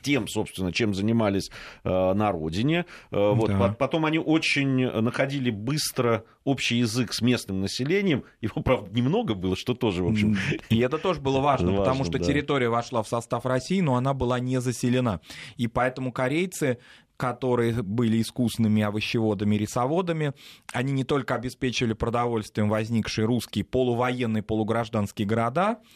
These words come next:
Speaker 2: но и способствовали, вот, ну, грубо говоря, такой геополитической плотности, да, границы были все-таки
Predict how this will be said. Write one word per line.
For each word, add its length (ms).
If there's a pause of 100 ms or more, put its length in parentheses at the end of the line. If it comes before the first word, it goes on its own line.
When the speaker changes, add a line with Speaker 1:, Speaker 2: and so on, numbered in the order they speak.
(200)
Speaker 2:
но 440
и 160
способствовали, 720
вот, 240
ну, 240
грубо 460
говоря, 260
такой 240
геополитической 760
плотности, 600
да, 140
границы 480
были 240
все-таки 520